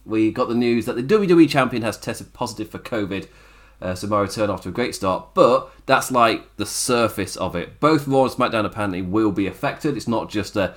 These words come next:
this one guy's got it. Of course, the worrying thing is Raw Legends was last week, Drew McIntyre. Multiple people on the, in W W E were interacting with that older generation, and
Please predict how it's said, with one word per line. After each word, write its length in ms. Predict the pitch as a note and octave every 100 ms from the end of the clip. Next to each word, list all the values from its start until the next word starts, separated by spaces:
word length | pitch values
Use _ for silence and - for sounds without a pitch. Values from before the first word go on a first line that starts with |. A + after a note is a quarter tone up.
| -
this 180 | A2+ G#2+
one 260 | G#2+ G#2+ G2+
guy's 280 | G2 F#2+ F2
got 240 | B2 G#2
it. 160 | G2 -
Of 140 | G#2
course, 160 | A2 G2
the 80 | G#2+
worrying 340 | C3+ A#2+ G#2
thing 340 | - F#2+ G#2 - - _ _ _
is 420 | - G2+ G2 F2+
Raw 200 | G2 A#2
Legends 360 | A#2 A#2+ A2 G2+
was 120 | F#2
last 260 | A2 A2 G2
week, 220 | A#2 G#2+
Drew 120 | A2+
McIntyre. 680 | A2 G#2 G#2+ A2 A2 A2 A2 - - _
Multiple 440 | G#2 C3 C3+ C3+ A#2
people 640 | C3 A#2+ C3 B2+ A#2 - _
on 300 | A2+ A2+ G#2+
the, 160 | B2+ A#2+
in 120 | C3
W 140 | C#3
W 340 | C#3 C3+ C#3 D3
E 160 | D3
were 440 | A#2 G#2+ G#2+ G#2 -
interacting 760 | G#2+ G#2+ G#2 A#2 G2+ - B2+ A#2+
with 180 | G#2+ -
that 200 | G#2 -
older 280 | G#2+ A2 G#2+
generation, 720 | A#2+ A2+ A2+ A#2+ - C3+ C3+ _ _ _ _ -
and 640 | E2+ F2 F2 F2 F2